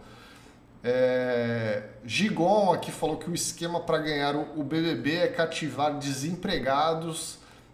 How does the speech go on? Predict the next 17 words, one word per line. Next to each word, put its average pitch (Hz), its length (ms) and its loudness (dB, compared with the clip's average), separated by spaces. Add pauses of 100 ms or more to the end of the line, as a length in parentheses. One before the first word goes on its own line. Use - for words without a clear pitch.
(160)
é, 113 800 0
sem 151 280 -6
dúvida. 156 640 0 (380)
Carlos 165 380 0
Alberto 147 420 2
aqui - 120 -8
perguntou 151 420 -4
se - 120 -6
Sônia 185 380 0
Abrão 151 320 2
salvaria 156 640 4
Juninho. 156 720 -2 (520)
É, 123 380 0 (100)
pô, 139 220 0
com - 260 -10
certeza, 147 680 0
velho. 113 280 -4